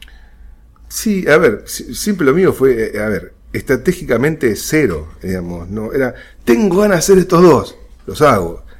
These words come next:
Conviene, no conviene, divide el público, <clears throat> la gente se confunde, ni me importaba. "Tengo ganas de hacer estos dos". Era, siempre fue cantabolismo, ¿viste? Lo, lo que yo hice, ¿no? Nunca tuve mucha cosa de,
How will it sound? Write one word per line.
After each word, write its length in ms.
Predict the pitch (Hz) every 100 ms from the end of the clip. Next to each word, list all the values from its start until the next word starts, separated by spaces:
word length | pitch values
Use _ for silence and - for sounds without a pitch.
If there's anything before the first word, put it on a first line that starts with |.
| - -
Conviene, 500 | 107 107 165 147 113
no 120 | 139
conviene, 400 | 113 117 147 113
divide 260 | 107 139 107
el 100 | 90
público, 720 | 139 143 110 98 104 98 98 -
<clears throat> 160 | - -
la 340 | 104 175 127
gente 200 | 120 165
se 80 | 120
confunde, 340 | 113 131 165 143
ni 100 | 196
me 60 |
importaba. 500 | 151 110 95 80 76 -
"Tengo 320 | 196 202 156
ganas 180 | 175 165
de 60 | 139
hacer 180 | 156
estos 200 | 135 127
dos". 360 | 131 98 - - -
Era, 300 | 101 92 90 - -
siempre 280 | - 180 143
fue 540 | 131 120 104 95 87 -
cantabolismo, 760 | - 104 98 98 135 123 87 87
¿viste? 180 | 107 95
Lo, 220 | 85 87 - -
lo 140 | - 87
que 100 | 85
yo 140 | 98
hice, 260 | 90 82 92
¿no? 160 | 95 101
Nunca 320 | 123 113 95
tuve 220 | 110 104
mucha 280 | 110 104 98
cosa 220 | 104 101
de, 120 | 90